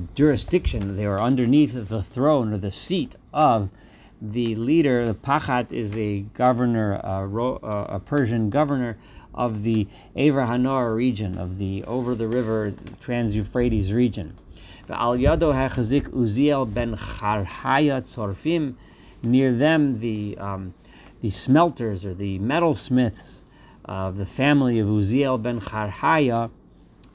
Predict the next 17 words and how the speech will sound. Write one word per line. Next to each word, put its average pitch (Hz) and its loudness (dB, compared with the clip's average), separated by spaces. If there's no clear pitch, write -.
uh, 110 -4
they 117 0
built 113 0
near 104 0
them. 143 4
The 120 0
Al 117 0
Yado 120 -2
Hachazik 117 -8
Hanania 117 -2
ben 107 0
Arakochim, 104 -2
and 113 -2
near 113 -2
them 135 0
was 120 0
building 117 0